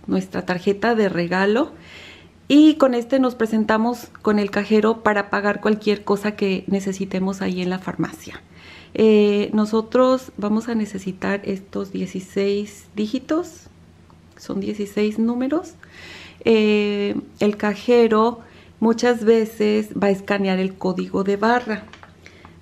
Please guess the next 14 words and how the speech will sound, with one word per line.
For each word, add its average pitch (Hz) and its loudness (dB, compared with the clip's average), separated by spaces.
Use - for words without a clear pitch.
Entonces, 226 0
eh, 214 2
en 226 2
algunas 269 2
ocasiones 226 0
los 196 -2
cajeros 208 0
no 208 2
saben 208 -2
usar 190 -6
estos 190 -8
gift 202 -6
cards 190 -4
digitales 196 -2